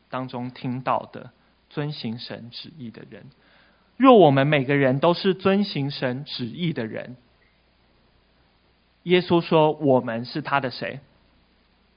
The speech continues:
耶稣说：“我们就是他的家人。”耶稣说：“我们就是他的母亲和他的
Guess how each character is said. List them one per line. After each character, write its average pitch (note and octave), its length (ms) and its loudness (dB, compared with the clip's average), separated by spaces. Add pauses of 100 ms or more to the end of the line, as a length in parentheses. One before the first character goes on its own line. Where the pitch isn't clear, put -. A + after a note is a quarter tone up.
(600)
耶 G3 180 6
稣 G3+ 200 2
说： F3 560 2 (280)
“我 C3 160 -2
们 B2 160 -2
就 D3 120 -4
是 C#3+ 120 -8
他 C3+ 160 -4
的 B2+ 100 -8
家 A2+ 300 -8
人。” A#2 240 -14 (360)
耶 E3+ 180 0
稣 E3+ 200 -2
说： D3+ 460 -2 (240)
“我 C3+ 180 4
们 C3 440 -2 (220)
就 E3 200 2
是 D3 460 -2 (240)
他 D#3 180 0
的 D3 80 -8
母 A#2+ 260 -8
亲 B2+ 400 -8
和 B2 360 -4
他 B2 180 -6
的 A#2 300 -8